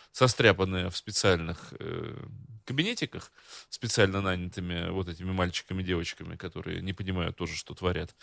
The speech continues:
Вот это меня выбивает просто. И как люди ведутся на это, когда вроде взрослые люди, с вроде как умом. Казалось бы, там в голове должен быть ум. Но там в голове гамбургер, оказывается.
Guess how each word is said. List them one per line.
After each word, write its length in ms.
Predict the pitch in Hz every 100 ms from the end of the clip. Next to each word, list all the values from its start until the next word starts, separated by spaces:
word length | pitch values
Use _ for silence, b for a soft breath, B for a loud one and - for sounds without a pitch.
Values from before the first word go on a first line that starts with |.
| B B B
Вот 180 | - 135
это 180 | 226 196
меня 520 | 139 139 175 170 139 123
выбивает 1000 | 104 101 85 104 107 123 127 147 175 123 -
просто. 280 | 131 139 -
И 100 | 139
как 260 | 175 -
люди 440 | 165 175 139 127 113 b b -
ведутся 520 | 110 165 214 - 113
на 200 | 101 90
это, 320 | 80 - 73 -
когда 180 | 107
вроде 260 | 110 113 113
взрослые 640 | 101 104 147 120 - 90 92
люди, 440 | 98 90 85 73 71 85
с 220 | 85 -
вроде 320 | 87 101 123 107
как 280 | 95 -
умом. 600 | - 135 160 160 104 90 -
Казалось 380 | 107 107 135 147
бы, 100 | 127
там 200 | 123 104
в 40 |
голове 280 | 104 120 117
должен 320 | 110 98 101
быть 160 | 107 -
ум. 320 | 110 95 85 - B B B
Но 100 | -
там 140 | 113 208
в 40 |
голове 300 | 151 123 139
гамбургер, 540 | 147 117 101 92 90 95
оказывается. 800 | 92 95 87 87 87 - - 90